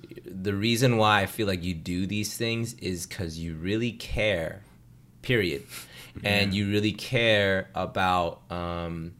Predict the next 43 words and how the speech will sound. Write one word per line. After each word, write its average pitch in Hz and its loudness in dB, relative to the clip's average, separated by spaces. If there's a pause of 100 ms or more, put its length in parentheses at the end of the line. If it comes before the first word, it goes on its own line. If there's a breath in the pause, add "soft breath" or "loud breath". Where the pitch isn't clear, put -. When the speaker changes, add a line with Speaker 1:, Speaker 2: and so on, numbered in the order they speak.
(480)
Speaker 1:
the 95 -6
things 95 -4
that 92 0
you 87 -6
find 90 -4
important 87 -6
in 90 -6
your 87 -6
life. 92 -2 (420 loud breath)
And 90 -4
so - -4
whether 90 -2
that's 90 -2
your 90 -8
personal 90 -6
artistry 107 0
to, 90 -6 (380 loud breath)
um, 90 -4
Kinjaz, 95 0 (300 loud breath)
to 92 -2
the 87 -6
message 107 -2
that 107 2
you 98 0
wanna 98 2
put 95 -4
out 92 2
to 98 -4
the 90 -4
people 98 -6
that 90 0
are 87 -2
following 104 0
you. 120 2 (460 loud breath)
Um, 95 0
I 92 -2
mean, 95 0
you 98 0
mentioned 98 0
yourself 95 0
as 92 -2
an 90 -4
educator, 107 0